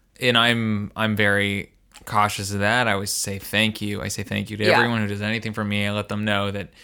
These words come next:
Speaker 1: "Hey, I like you. I
Speaker 2: Yeah.
Speaker 1: appreciate you. You do good things for me. I want you in my life."
Speaker 2: You probably had someone coach you on that.
Speaker 1: Maybe, but
Speaker 2: I mean,
Speaker 1: I
Speaker 2: your
Speaker 1: expect
Speaker 2: parents
Speaker 1: the
Speaker 2: probably,
Speaker 1: same.
Speaker 2: yeah.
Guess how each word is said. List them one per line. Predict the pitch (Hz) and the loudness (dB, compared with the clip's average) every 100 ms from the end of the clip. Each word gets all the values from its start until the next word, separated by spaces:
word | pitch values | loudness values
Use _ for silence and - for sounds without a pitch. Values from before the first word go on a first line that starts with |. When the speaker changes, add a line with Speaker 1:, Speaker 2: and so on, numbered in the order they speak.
| - - | -20 -20
Speaker 1:
"Hey, | - 107 69 - _ _ _ _ _ _ _ | -8 -4 -2 -4 _ _ _ _ _ _ _
I | - | -6
like | 101 90 - | -2 -2 -4
you. | 64 62 - - | -10 -12 -14 -4
I | 175 | 0
Speaker 2:
Yeah. | - | 0
Speaker 1:
appreciate | 110 104 - 107 | -2 -4 -2 0
you. | 107 113 113 | 0 -4 -6
You | 113 | -8
do | 107 104 | -6 -4
good | 101 98 | -4 -2
things | 107 - | -4 -2
for | 110 | -4
me. | 107 | -2
I | 107 | -4
want | 101 80 | -6 -6
you | 104 | -6
in | |
my | 92 85 | -4 -4
life." | 82 69 62 - _ - | -2 -4 -6 -14 _ -10
Speaker 2:
You | 233 | 0
probably | 320 440 | 2 2
had | 330 | 0
someone | 294 247 | 0 -2
coach | - - - | -2 -6 -6
you | 117 98 | -8 -10
on | - | -8
that. | 50 - - - _ _ _ _ - | -8 -8 -12 -20 _ _ _ _ 2
Speaker 1:
Maybe, | 190 262 202 269 | 4 6 6 4
but | 220 196 | 6 8
Speaker 2:
I | |
mean, | 202 | 8
Speaker 1:
I | |
Speaker 2:
your | |
Speaker 1:
expect | 214 208 | 6 6
Speaker 2:
parents | 233 254 247 | 6 6 2
Speaker 1:
the | |
Speaker 2:
probably, | 214 226 226 | 6 6 8
Speaker 1:
same. | 196 226 113 | 6 6 4
Speaker 2:
yeah. | 175 151 117 | 2 2 2